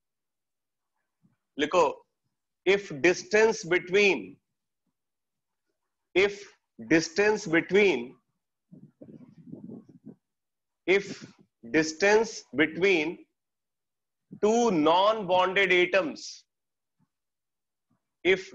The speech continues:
distance between two non-bonded atoms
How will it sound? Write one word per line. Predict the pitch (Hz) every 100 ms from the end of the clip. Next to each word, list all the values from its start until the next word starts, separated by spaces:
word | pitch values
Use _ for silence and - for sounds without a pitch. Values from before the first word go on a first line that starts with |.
| 120
distance | 156 - 190 208 190
between | 160 165 165 180 202 208 170
two | 196 202
non-bonded | 175 139 156 175 202 185 160 165 170 185
atoms | 165 165 185 156 123 - -